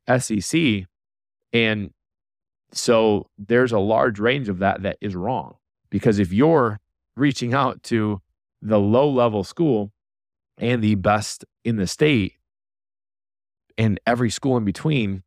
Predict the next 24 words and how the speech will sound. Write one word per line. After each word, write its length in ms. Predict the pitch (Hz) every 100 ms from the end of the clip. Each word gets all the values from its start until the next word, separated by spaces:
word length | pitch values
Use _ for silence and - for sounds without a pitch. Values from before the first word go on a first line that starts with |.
| _ -
you 160 | 135
can't 300 | - 143 143
play 180 | - 160
for 160 | - 107
all 100 | 101
those 160 | 92
schools, 440 | - 147 104 - _ _ _ _ _ _ 101
right? 240 | 104 - -
'Cause 160 | 117
if 220 | 110 101 - -
Arkansas 520 | 123 - 123 120 117
is 180 | 113 110
recruiting 380 | 110 - 120 113
you 180 | 113 110
and 360 | 104 104 104 98
so 300 | - 113 117
is, 480 | 104 107 104 98 - _ _ _ _ _
you 140 | 98
know, 220 | 95 98
we'll 140 | 101 98
just 300 | 98 90 -
say 300 | 95 95 90
Lyon 500 | 90 95 143 123 101
College, 580 | - 85 87 98 -